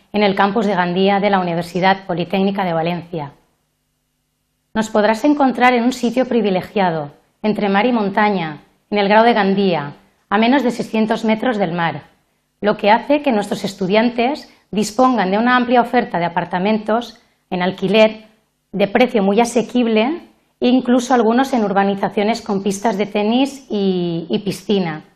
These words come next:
Además, tenemos en el centro una bolsa de alojamiento que te permitirá, si lo deseas, compartir vivienda con alguno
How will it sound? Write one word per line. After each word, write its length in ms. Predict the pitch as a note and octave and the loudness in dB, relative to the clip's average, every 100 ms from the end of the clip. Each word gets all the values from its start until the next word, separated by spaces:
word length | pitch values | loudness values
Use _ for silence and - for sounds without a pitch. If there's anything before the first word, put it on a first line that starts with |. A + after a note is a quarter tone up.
| _ _ _ _ _ _ _ | _ _ _ _ _ _ _
Además, 640 | F3+ F3+ A3 B3 C#4+ D#4 | -4 -2 0 0 0 -4
tenemos 480 | - G#3 G#3 G#3 G#3+ | -4 -2 0 0 -2
en 100 | A3 | -2
el 100 | G#3 | -2
centro 400 | G#3 B3 A#3 F#3 | 0 -2 0 -2
una 140 | F#3+ G#3 | -2 0
bolsa 280 | A#3 G#3+ | 0 -2
de 60 | F3+ | -2
alojamiento 880 | F#3 A3 G#3 F#3+ F#3+ G3 C#4+ E4 E4 _ _ _ | -2 0 0 0 -2 -2 -2 -2 -6 _ _ _
que 120 | - C4+ | 0 0
te 120 | E4 | 0
permitirá, 580 | G3 F3+ F3 F#3+ G3 A#3+ | -4 -6 -6 -2 0 0
si 140 | A3 | -2
lo 120 | F#3 | -4
deseas, 560 | F3 F3+ A#3+ A3 B3+ - | -4 -2 2 4 2 -2
compartir 720 | - B3 A3+ A3 - C4 A3+ | 0 0 2 0 2 -2 0
vivienda 720 | F#3 F3+ A3+ A3+ G3+ A#3+ D#4 - _ _ _ | -2 -2 -2 0 0 0 -2 -14 _ _ _
con 420 | - B3+ C4+ C4+ - | 2 4 4 0 -2
alguno 760 | G3+ G3+ C4 B3+ A#3+ D#4+ - | 0 2 2 2 2 0 -8